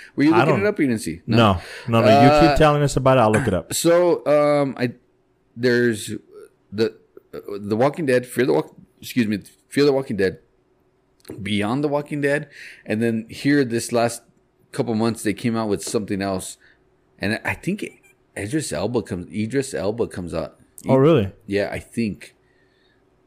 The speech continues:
Speaker 1: He comes
Speaker 2: Okay,
Speaker 1: out on the
Speaker 2: so
Speaker 1: new one.
Speaker 2: real quick, it is Fear the Walking Dead,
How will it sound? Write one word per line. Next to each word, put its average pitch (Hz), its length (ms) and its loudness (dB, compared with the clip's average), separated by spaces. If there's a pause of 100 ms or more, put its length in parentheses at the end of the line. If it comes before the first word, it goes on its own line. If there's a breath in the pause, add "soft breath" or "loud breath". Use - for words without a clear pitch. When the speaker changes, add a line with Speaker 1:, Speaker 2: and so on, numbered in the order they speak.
(560 soft breath)
Speaker 1:
He - 80 -20
comes 120 140 2
Speaker 2:
Okay, 110 140 2
Speaker 1:
out 98 60 0
on 95 60 -2
the 92 60 -4
Speaker 2:
so 110 240 2
Speaker 1:
new 107 80 2
one. 90 140 -8
Speaker 2:
real 113 140 2
quick, - 320 -4 (340 soft breath)
it 117 160 2
is 117 360 4
Fear 180 340 4
the 180 100 6
Walking 135 420 2
Dead, 95 340 2